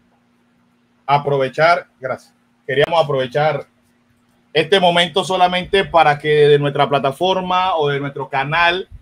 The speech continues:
más allá de toda la información que se ha brindado, de que todo lo que se recibe es lamentable, en el día sábado, en ese partido en el Cuscatlán, eh, se dieron situaciones,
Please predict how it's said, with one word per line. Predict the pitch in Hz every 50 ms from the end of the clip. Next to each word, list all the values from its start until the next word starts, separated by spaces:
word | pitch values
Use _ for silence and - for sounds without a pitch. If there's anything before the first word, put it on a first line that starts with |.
| _ _ _ _ _ - - _ _ _
más | 139 151 156 170
allá | 170 170 170 170 170 175 175
de | 175 170
toda | 147 170 175 175
la | 175 160
información | 147 156 147 143 143 143 147 156 151 147
que | 165 160
se | 151 160
ha | 151 156
brindado, | 160 160 156 160 156 165 170 170 170 156
de | 147 143
que | 143 135
todo | - 156 160 170 160
lo | 160 147
que | 139 139
se | - 131 127
recibe | 131 127 - - 151 156 160 156
es | 156
lamentable, | 156 151 143 131 131 127 - 160 165 160 160 160 165 180 208 - _ _ _ _ _ _ _ _ _ _ _
en | 135 135 135 131 131 131 135
el | 135 131
día | 143 156 165 160 160 156 147 131 - - _ _ _ _ _ _ _ _ _
sábado, | - - - 180 185 185 170 156 151 151 165 196 208 - -
en | 135 127 135
ese | 135 - 156 147
partido | 151 - - - 143 143 151 156 156 151 147 143 135 123 113 - - - _ _ _ _ _ _ _ _ _ _ - - _ _ _
en | 135 131 131
el | 139 135
Cuscatlán, | - 147 143 - 160 160 - 175 170 170 170 180 - _ _
eh, | 143 131 127 127 123 123 123
se | - 123 123
dieron | 131 131 135 147 151 147 147 143 135 131 123 117 110 - _ _ _ _ _ _ _
situaciones, | _ 143 120 - - - 147 147 147 156 151 151 156 151 - -